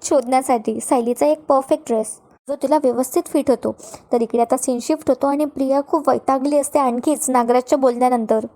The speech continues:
आणि आता प्रिया म्हणते, "ना माझ्याकडे सायलीचं काठोडं आहे ना स्वतःचं, त्यात हे माझे दरिद्री आईबाप उपटलेत. मी जेलमधून सुटले ना तेव्हा मला असं वाटलं होतं की मी जिंकले आणि आता मला कोणीच हरवू नाही शकणार, पण नाही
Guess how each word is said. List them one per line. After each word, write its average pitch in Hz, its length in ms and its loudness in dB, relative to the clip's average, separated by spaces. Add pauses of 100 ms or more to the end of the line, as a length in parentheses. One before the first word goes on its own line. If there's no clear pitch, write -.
(1300)
आणि 247 160 -4
आता 254 140 0
प्रिया 262 300 0
म्हणते, 277 200 0
"ना 240 260 0
माझ्याकडे 269 520 2
सायलीचं 247 520 0
काठोडं 262 380 0
आहे 320 80 0
ना 311 180 0
स्वतःचं, 247 680 0 (360)
त्यात 214 240 -6
हे 240 260 0
माझे 247 400 0
दरिद्री 233 480 0
आईबाप 247 440 0
उपटलेत. 269 460 0 (420)
मी 302 100 -12
जेलमधून 294 440 -2
सुटले 294 380 -2
ना 311 80 -2
तेव्हा 294 220 0
मला 330 180 -2
असं 330 140 -2
वाटलं 302 280 0
होतं 320 120 -2
की 349 80 -4
मी 349 180 -2
जिंकले 285 480 0
आणि - 540 -10
आता 285 160 -2
मला 302 160 2
कोणीच 311 380 -2
हरवू 262 180 2
नाही 269 100 0
शकणार, 233 400 -2
पण 247 200 -2
नाही 220 500 -4